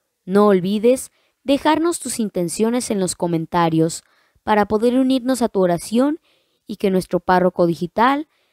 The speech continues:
las ofrezca en la Santa Eucaristía. Recuerda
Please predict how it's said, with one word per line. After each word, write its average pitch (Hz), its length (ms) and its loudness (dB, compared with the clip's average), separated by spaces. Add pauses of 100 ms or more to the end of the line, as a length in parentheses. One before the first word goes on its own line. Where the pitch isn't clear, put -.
(120)
las 185 180 -6
ofrezca 190 480 -2
en 185 60 -2
la 185 100 -2
Santa 294 380 0
Eucaristía. 170 800 -2 (760)
Recuerda 185 720 0